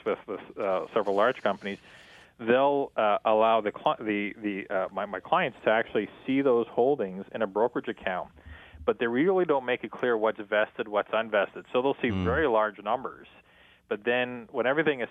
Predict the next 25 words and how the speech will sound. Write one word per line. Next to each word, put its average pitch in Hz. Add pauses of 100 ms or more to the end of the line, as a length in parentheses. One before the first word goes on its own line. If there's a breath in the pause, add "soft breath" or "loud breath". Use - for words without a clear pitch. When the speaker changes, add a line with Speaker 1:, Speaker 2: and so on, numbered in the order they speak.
Speaker 1:
said 120
and 104
done, 117
by 104
the 101
time 123
they 110
get 107
their 113
vested 113
portion 117
and 101
then 101
the 196
taxes -
are 110
taken 107
out, 104
it 113
can 147
actually 127
be 107
a 95
lot 101 (100)
smaller, 104